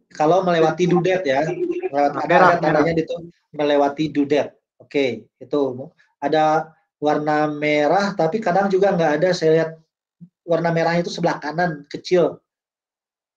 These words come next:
Speaker 1: gitu. Itu Kak Ulfa nanti, eh, bisa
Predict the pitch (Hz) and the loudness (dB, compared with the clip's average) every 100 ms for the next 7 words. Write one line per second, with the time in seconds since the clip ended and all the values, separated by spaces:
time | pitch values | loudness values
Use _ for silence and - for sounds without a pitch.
0 | _ _ _ 143 160 - - _ _ _ | _ _ _ -2 0 0 -6 _ _ _
1 | _ _ _ _ _ _ _ _ _ _ | _ _ _ _ _ _ _ _ _ _
2 | 156 185 175 165 170 170 156 151 180 175 | -2 0 2 0 2 0 0 0 0 0
3 | - - 151 143 147 | -4 -10 -8 -4 0